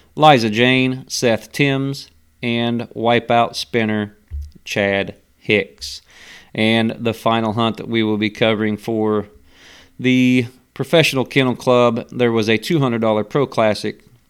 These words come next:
held on October twenty-ninth in Mechanicsville, Maryland. Uh, the finals were hunted.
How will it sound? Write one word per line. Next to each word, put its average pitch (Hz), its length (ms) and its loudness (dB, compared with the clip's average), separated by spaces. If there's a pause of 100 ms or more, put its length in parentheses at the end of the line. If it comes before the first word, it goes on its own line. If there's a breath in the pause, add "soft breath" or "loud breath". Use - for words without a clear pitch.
held 110 320 0
on 98 500 -4 (140)
October 107 400 -4
twenty-ninth 113 680 -4
in 107 140 -4
Mechanicsville, 101 960 -4
Maryland. 131 680 -2 (680 loud breath)
Uh, 120 300 4
the 123 100 0
finals 131 500 2
were 123 260 0
hunted. 104 580 -2